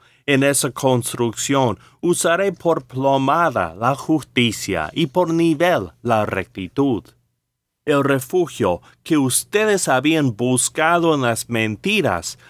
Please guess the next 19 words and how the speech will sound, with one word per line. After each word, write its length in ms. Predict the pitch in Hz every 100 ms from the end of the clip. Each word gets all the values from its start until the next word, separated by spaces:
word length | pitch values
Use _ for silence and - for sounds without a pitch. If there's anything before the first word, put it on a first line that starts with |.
| _
lo 140 | 160 151
destruirá 840 | 143 143 - - 151 139 156 185
el 200 | - 131
granizo, 920 | 110 110 104 131 147 - 101 90 - _ _ -
y 100 | 165
el 180 | 160 135
agua 520 | 135 139 107 90 82 _
arrasará 880 | 113 113 113 104 - 110 123 143 98
su 220 | - 139
lugar 460 | 143 147 139 175 180
de 120 | 165
protección. 1040 | 131 131 117 113 104 - 120 135 92 80 - _ _ -
Su 240 | - 170 131
pacto 560 | 139 127 - - 104
con 160 | - 123
la 160 | 120
muerte 640 | 117 135 135 123 98 85 - -
será 400 | - 156 156 -
anulado, 920 | 143 147 143 127 117 107 95 90 82